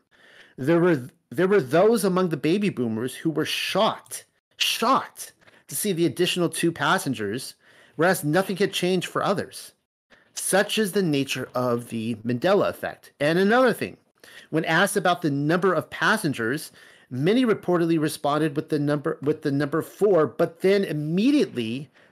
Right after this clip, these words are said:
changed their answer to six, as if the new reality was settling in. The four-seater people were dropping like flies.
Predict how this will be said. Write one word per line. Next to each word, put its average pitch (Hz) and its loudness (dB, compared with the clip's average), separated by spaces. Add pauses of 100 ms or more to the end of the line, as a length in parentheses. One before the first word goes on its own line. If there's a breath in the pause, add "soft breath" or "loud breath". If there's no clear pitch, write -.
changed 165 0
their 165 0
answer 131 -2
to - -8
six, - -4 (400 loud breath)
as 160 2
if 202 0
the 170 2
new 151 2
reality 180 2
was 139 0
settling 156 -2
in. 113 -4 (340 soft breath)
The 165 2
four-seater 196 0
people 117 -6
were 139 -2
dropping 143 -4
like 104 -6
flies. - -8